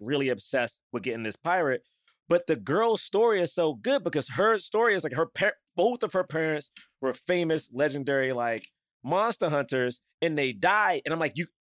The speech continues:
you coulda opened on them and, like, whether or not she was alive to see it and, like, her journey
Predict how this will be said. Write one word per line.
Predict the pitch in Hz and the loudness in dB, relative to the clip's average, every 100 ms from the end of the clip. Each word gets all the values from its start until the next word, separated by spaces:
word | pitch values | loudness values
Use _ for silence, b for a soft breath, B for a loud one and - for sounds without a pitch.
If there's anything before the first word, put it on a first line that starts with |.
| _ _ - | _ _ -4
you | 226 | 0
coulda | 277 254 - | 4 4 4
opened | 262 - 220 165 | 4 4 2 2
on | 170 165 135 110 | 2 2 0 2
them | 196 247 185 151 | 4 4 2 0
and, | 151 | 0
like, | 151 139 | 2 2
whether | 110 175 | 4 4
or | |
not | 165 156 | 4 0
she | 175 | -2
was | 165 139 | -2 0
alive | 151 202 196 185 | 0 2 4 2
to | 160 | -2
see | - 285 269 208 | -6 -4 0 2
it | 151 - | 0 0
and, | 147 | -2
like, | 143 139 - _ _ - | 0 -2 -4 _ _ -8
her | - 277 349 277 | 4 6 6 4
journey | 175 170 147 135 131 | 2 2 2 0 -2